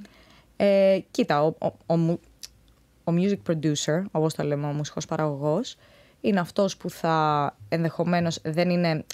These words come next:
τυπικά αυτός που θα γράψει το τραγούδι, είναι αυτός που θα πάρει ένα τραγούδι, κάθεσαι εσύ αυτή τη στιγμή, μου γράφεις, ε, μια μελωδική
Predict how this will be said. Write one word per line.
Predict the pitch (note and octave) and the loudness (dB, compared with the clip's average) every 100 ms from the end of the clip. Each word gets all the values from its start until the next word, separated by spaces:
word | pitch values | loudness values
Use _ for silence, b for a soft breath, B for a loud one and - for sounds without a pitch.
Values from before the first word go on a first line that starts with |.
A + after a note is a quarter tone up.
| - | -6
τυπικά | - F#3 F3+ - F3+ | -2 -2 -2 0 0
αυτός | E3 F#3 E3+ | 0 -4 -8
που | - | -6
θα | D#3+ | -6
γράψει | D3 D#3+ D#3+ - | 0 0 0 -4
το | |
τραγούδι, | - D3 C3 D3 C#3+ G#3+ | -4 -4 -2 -2 0 0
είναι | A3 G3+ | 0 0
αυτός | - G3+ | 0 -4
που | - | -4
θα | F#3+ | -4
πάρει | F3+ G3+ F#3+ | 0 2 2
ένα | F3 D#3+ | 0 0
τραγούδι, | D3+ D3 D#3 D#3 G3+ A3 | -2 2 0 2 0 0
κάθεσαι | F#3 F3+ D#3+ - | -2 -2 -4 -6
εσύ | C#3+ - D#3 G3 - | -4 -2 -2 -2 -4
αυτή | E3 F3 | -4 -4
τη | - | -4
στιγμή, | - D#3 F#3+ B3 | -4 -2 2 2
μου | A3 F#3+ | 2 0
γράφεις, | G#3 A3+ - | 0 -2 -2
ε, | G3+ F#3 | 0 0
μια | G3+ G#3 | 0 0
μελωδική | F3+ E3 D3+ - A3 D4+ | 0 -2 -4 -2 -2 -2